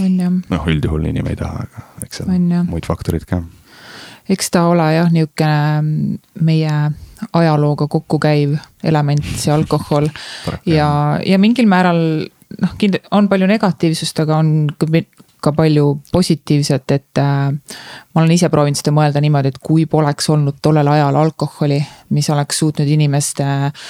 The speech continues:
Speaker 1: teadvuse viia sellest reaalsusest, mis neil oli,
Speaker 2: Mhm.
Speaker 1: eemale, siis, äh, noh,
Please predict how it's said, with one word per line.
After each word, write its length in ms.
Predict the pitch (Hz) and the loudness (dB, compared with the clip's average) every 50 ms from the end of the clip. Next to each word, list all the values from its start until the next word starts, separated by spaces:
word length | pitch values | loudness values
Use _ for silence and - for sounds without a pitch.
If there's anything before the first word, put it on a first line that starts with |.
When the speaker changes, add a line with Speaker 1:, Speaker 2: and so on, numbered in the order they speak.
| - - - - - _ | -16 -16 -18 -18 -20 _
Speaker 1:
teadvuse 540 | _ 175 165 156 151 143 - 139 143 151 147 | _ 2 4 4 2 2 0 0 0 0 2
viia 420 | 139 147 151 147 143 135 139 139 | 2 2 2 2 2 2 2 0
sellest 360 | 143 - 147 131 135 - - 151 | 0 0 -2 -2 -2 -2 -2 0
reaalsusest, 720 | 151 151 151 143 143 123 135 - 127 139 135 - - - | 0 2 2 2 2 0 -2 -2 -4 -4 -4 -4 -4 -4
mis 140 | 139 - - | -4 -2 0
neil 120 | 135 135 | 0 2
oli, 260 | 135 143 147 143 139 135 139 - - _ | 2 2 2 2 2 0 -2 -4 -8 _
Speaker 2:
Mhm. 320 | _ 92 85 78 76 73 80 - _ _ 117 | _ -4 -4 -2 -4 -6 -10 -12 _ _ -6
Speaker 1:
eemale, 640 | 117 - 165 180 175 160 143 131 135 135 135 131 143 - - - - - - _ _ | -2 2 2 2 4 2 2 2 2 0 0 -2 -4 -6 -10 -20 -20 -20 -20 _ _
siis, 560 | _ - - - - 143 139 139 - - - | _ -10 -4 0 0 0 0 0 -2 -4 -2
äh, 540 | 147 135 135 135 131 131 131 127 127 123 - - - _ - - _ _ - | -2 0 0 0 -2 -2 -2 -4 -4 -4 -6 -8 -10 _ -20 -20 _ _ -2
noh, 180 | - 143 - | -2 -2 -2